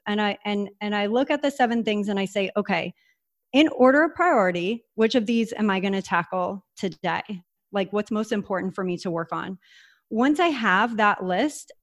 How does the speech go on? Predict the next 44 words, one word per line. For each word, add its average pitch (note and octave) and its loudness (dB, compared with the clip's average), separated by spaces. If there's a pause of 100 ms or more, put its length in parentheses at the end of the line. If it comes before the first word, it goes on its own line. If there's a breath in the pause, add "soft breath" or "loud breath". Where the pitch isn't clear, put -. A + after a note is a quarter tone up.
(100)
I A3 2
could A#3 2
either A3+ 0
put D4 0
those A#3+ 0
four G#3 0
things G#3+ -2 (120)
into G#3 -2
those G3 0
sessions G3 -4
for G3+ -2
that F3 0
day F3+ -2
in F3+ -2
the F3 -2
Mastery E3+ -6
Journal, F#3 -4
or D#4 2
I G4 0
could F4+ -2
just B3 -2
start G#3 2
with F#3 -2
one. E3+ -6 (520 soft breath)
I'm A3 2
gonna A3 0
put C4+ -2
it E4 0
in A3 -2
there. A3 0
I'm G#3+ 0
gonna G#3+ 0
give A3 0
myself B3 0
a A3 0
focus F#3+ -6
time. F3 -8
So G3+ -4 (580)
let's D4 -2
say D#4+ 2
that C4+ -2
it A#3 -2
is G#3+ -2
recording, G3+ 0